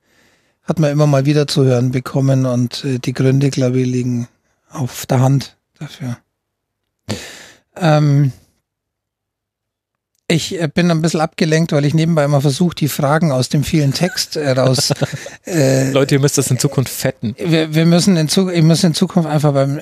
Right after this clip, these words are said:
Speaker 1: ich müsste mal vorarbeiten und müsste
Speaker 2: Ach.
Speaker 1: mir die, äh, stichpunktartig aufschreiben. Ähm, der Volker will wissen, ähm, hat sich das, hat sich das Kiosk bisher so entwickelt, wie ihr euch das vorgestellt habt?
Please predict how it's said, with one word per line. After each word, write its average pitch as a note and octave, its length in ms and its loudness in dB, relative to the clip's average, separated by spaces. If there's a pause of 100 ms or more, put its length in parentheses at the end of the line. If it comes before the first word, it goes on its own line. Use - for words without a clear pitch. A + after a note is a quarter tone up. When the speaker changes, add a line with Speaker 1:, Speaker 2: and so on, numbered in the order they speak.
Speaker 1:
ich - 220 -2
müsste C#3+ 320 0
mal B2 160 2
vorarbeiten C3 600 -2
und C3 160 -2
müsste C3 280 -2
Speaker 2:
Ach. C#3 40 0
Speaker 1:
mir C3+ 140 0
die, B2+ 240 -2
äh, A#2+ 360 -2
stichpunktartig B2+ 760 -6
aufschreiben. C3 440 -4 (640)
Ähm, F3+ 560 4 (1000)
der D#3 160 0
Volker E3+ 540 0
will C3+ 200 0
wissen, C3+ 560 0 (260)
ähm, C3 480 0
hat D#3 180 -2
sich - 160 0
das, - 460 -2 (180)
hat - 180 -2
sich - 160 -2 (140)
das - 260 0
Kiosk G#3+ 400 -2
bisher E3 260 0
so E3 120 0
entwickelt, D#3+ 440 -2
wie D3+ 140 -2
ihr C#3+ 120 0
euch D3+ 160 -2
das D3+ 160 -4
vorgestellt E3 580 -2
habt? - 200 -12